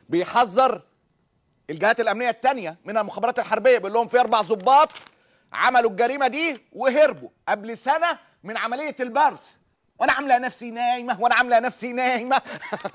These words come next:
<laughs> وأنا عاملة نا-، عادي يعني، ما فيش أي حاجة، إيه اللي جرى؟ وأرفقت به،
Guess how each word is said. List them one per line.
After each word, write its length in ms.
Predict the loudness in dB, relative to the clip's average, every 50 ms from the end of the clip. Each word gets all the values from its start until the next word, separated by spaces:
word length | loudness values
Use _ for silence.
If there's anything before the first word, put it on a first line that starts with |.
| -4 -6
<laughs> 640 | -6 -10 -14 -14 -10 -8 -8 -8 -8 -12 -12 -6 0
وأنا 140 | 2 4 4
عاملة 200 | 4 2 2 0
نا-، 60 | 0
عادي 460 | 2 2 4 4 4 4 2 0 -2
يعني، 280 | -4 -4 -4 -4 -8 -8
ما 200 | -10 -8 -8 -8
فيش 220 | -10 -12 -16 -12
أي 140 | -10 -10 -10
حاجة، 260 | -8 -10 -10 -6 -6
إيه 60 | -6 -6
اللي 140 | -6 -8
جرى؟ 280 | -8 -6 -6 -6 -8 -12 _ _ _ _ _ _ _ _ _ _ _ _ _ _ _ _ _ -10
وأرفقت 540 | -8 -6 -6 -6 -6 -4 -6 -6 -6 -8 -10
به، 220 | -10 -10 -12 -12